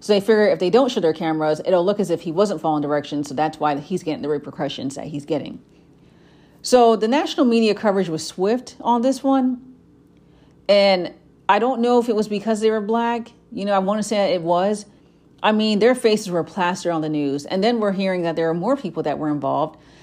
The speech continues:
that were not black, and yet their pictures aren't plastered on the news like how these black five individuals were.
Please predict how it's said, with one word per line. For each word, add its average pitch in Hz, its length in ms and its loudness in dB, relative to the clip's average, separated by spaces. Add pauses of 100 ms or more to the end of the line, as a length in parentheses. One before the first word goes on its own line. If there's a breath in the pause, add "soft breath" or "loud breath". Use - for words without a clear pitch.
that 202 140 6
were 196 100 2
not 196 300 -2
black, 151 360 2
and 175 160 -6
yet 160 140 -2
their 190 140 -2
pictures 156 340 -6
aren't 151 160 -6
plastered 147 400 -8
on 147 80 -4
the 147 80 -4
news 147 500 -4
like 170 200 -4
how 160 160 -2
these 151 180 -6
black 139 300 -6
five 135 260 -6
individuals 131 560 -8
were. 147 320 -10